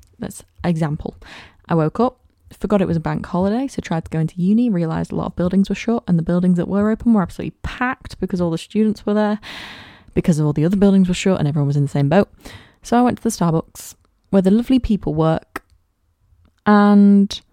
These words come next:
I did three topics, heavy topics as well, and I was supposed to do four, but I only got three done today. I went to the gym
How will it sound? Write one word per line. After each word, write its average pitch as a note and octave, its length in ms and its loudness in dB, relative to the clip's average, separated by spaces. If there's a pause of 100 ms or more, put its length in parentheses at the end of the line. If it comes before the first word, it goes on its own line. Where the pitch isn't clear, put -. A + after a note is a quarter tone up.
(120)
I F#3 140 2
did F3+ 420 2
three A3 600 -2
topics, - 960 -8 (440)
heavy F#3+ 360 -4
topics - 560 -6
as F#3+ 160 -8
well, E3+ 340 -4 (960)
and F#3 240 2
I - 40 -2
was F3+ 80 -2
supposed - 320 -4
to F#3 80 0
do F3+ 60 -4
four, C4+ 400 0
but - 120 -4
I F#3 120 0
only F3+ 140 2
got - 180 -4
three D3+ 220 -6
done D3 200 -10
today. - 320 -14 (560)
I - 40 -2
went F3+ 160 -2
to - 80 -20
the G3 60 -4
gym F#3+ 360 0